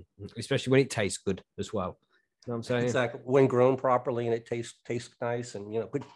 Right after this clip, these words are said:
Speaker 2: puts a smile
Speaker 1: Mm-hmm.
Speaker 2: on your face, all those good things.
Speaker 1: Yes, yes.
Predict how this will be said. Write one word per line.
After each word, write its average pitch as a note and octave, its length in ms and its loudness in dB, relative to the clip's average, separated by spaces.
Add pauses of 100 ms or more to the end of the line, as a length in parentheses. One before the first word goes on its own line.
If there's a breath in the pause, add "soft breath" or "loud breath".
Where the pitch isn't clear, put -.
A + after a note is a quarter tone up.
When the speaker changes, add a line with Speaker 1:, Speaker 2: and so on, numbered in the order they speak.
Speaker 2:
puts - 160 -2
a C3+ 40 -2
smile B2+ 340 4
Speaker 1:
Mm-hmm. B2+ 160 8
Speaker 2:
on B2+ 40 -2
your A#2+ 100 0
face, B2+ 460 -4 (240)
all B2 160 4
those A#2+ 180 0
good G#2 220 -6
things. - 400 -12 (320)
Speaker 1:
Yes, - 320 -12
yes. - 400 -20